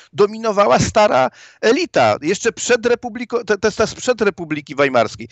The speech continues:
Tam oczywiście byli dopuszczeni różni, e, ludzie, ale, e,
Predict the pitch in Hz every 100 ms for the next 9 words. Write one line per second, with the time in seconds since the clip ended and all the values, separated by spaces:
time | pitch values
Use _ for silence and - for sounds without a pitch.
0 | - - 330 381 - 247 254 - 180 190
1 | 185 151 - 143 - 139 135 147 135 127
2 | 123 - - - 139 139 143 160 160 117
3 | 131 220 - - 156 190